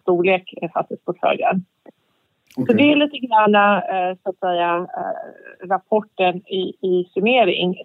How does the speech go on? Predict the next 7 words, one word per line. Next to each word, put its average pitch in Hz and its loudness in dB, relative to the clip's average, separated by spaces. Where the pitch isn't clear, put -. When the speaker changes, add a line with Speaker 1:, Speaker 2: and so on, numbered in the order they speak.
Speaker 1:
Sen 220 2
om 226 0
man 220 2
tittar 220 -2
på, 202 2
eh, 180 -2
skuldsidan 269 0